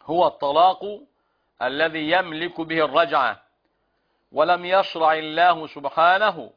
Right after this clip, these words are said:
إيقاع الثلاث جملة واحدة البتة. ما شرع الله لنا إيقاع الثلاث طلقات جملة واحدة، إنما قال تعالى: "الطلاق مرتان"،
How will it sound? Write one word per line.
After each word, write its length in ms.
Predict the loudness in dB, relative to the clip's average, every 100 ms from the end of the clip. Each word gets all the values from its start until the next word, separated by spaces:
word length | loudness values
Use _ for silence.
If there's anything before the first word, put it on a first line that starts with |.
| _ _ _ -12
إيقاع 560 | -10 -2 2 4 4
الثلاث 640 | 0 -2 0 2 2 0 -8 -10 -16 _ _ _ _
جملة 720 | -8 -6 -4 0 0 0 -2
واحدة 720 | 0 0 0 -6 -4 -2 0 -2 0 -2
البتة. 800 | -2 -2 -4 -2 -4 -2 -2 -6 _ _ _ _ _ _ _
ما 260 | -2 0 -2
شرع 400 | -2 0 2 0
الله 480 | 0 0 2 0 -6 _ _ _ -10
لنا 640 | -2 0 0 0 0 -2 _ -10
إيقاع 460 | -8 -4 2 2 2
الثلاث 340 | -2 -4 -2
طلقات 460 | -2 -4 -2 -2 -2
جملة 300 | -4 0 0
واحدة، 300 | 0 -6 -12 _ _ _ _ _ _
إنما 300 | -4 0 0
قال 340 | 0 2 0 2
تعالى: 400 | 2 2 2 0
"الطلاق 920 | -2 -4 -4 0 2 2 0 -6 -10 -12 _ _ _
مرتان"، 920 | -8 0 0 2 0 2 2 0 -2